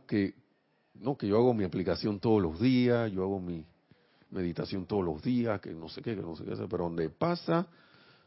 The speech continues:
una de esas cuestiones que los maestros dicen que no tienen ni, ni siquiera importancia, p-,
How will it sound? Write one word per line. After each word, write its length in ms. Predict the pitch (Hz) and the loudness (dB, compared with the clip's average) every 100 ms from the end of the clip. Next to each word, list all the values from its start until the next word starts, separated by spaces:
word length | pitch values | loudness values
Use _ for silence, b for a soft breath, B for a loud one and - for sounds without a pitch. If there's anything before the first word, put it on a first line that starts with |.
| b _ _ _ - | b _ _ _ -4
una 480 | 110 117 120 120 - _ _ _ - | 0 4 4 4 -2 _ _ _ -6
de 180 | 95 | 0
esas 440 | 95 - 113 - - _ _ _ _ _ _ _ | 2 6 4 2 -16 _ _ _ _ _ _ _
cuestiones 420 | 87 - 113 117 | -2 2 2 4
que 60 | 95 | 2
los 100 | 90 | 2
maestros 340 | 92 107 104 | 0 2 2
dicen 240 | 107 123 | 2 0
que 100 | 107 | -2
no 100 | 90 | -2
tienen 400 | 92 107 113 110 | -2 -2 -2 -2
ni, 140 | 92 87 | -4 -4
ni 160 | 92 | -4
siquiera 320 | 87 92 127 123 | -6 -4 0 0
importancia, 880 | 113 87 - 120 107 85 82 73 - | 0 -2 -2 0 0 -2 -8 -12 -14
p-, 100 | - | -16